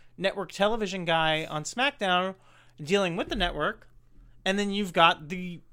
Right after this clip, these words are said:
wrestling guy on Raw. Do I think that it was the right choice in either point? No.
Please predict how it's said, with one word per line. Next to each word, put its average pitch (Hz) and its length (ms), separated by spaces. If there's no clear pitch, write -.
wrestling 208 440
guy 117 320
on 185 180
Raw. 247 280
Do 240 160
I 262 120
think 269 280
that 160 240
it 208 100
was 220 180
the 202 100
right 196 240
choice 208 400
in 180 220
either 190 640
point? 156 320
No. 135 360